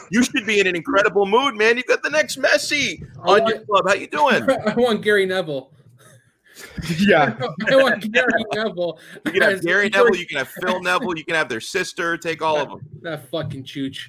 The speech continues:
Speaker 2: That guy's a fucking donkey. What a, what a chooch, man. Um, yeah, Luca Romero.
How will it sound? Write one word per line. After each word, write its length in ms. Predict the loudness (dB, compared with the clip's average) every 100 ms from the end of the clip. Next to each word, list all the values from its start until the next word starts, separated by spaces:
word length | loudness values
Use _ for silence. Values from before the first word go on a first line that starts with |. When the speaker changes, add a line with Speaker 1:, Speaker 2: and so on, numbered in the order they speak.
| _
Speaker 2:
That 120 | -6
guy's 220 | -4 -4
a 80 | -6
fucking 440 | -8 -6 -6 -6 -8
donkey. 500 | -6 -6 -8 -10 -12 -6
What 220 | 2 6 6
a, 140 | 4 4
what 280 | 6 6
a 80 | 6
chooch, 500 | 2 0 0 -2 -6
man. 340 | -6 -4 -2 -4 -6 -20 -20 -20 -14 0
Um, 440 | 2 4 2 -2 -2
yeah, 260 | 4 6 4 4
Luca 320 | 2 4 6
Romero. 600 | 6 6 4 4 2